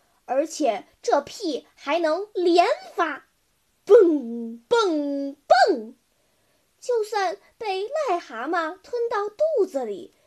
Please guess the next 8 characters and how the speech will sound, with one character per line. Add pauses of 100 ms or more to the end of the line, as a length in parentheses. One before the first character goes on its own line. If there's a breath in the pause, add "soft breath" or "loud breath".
(240 soft breath)
依
旧
能
不
停
地 (160)
放
屁，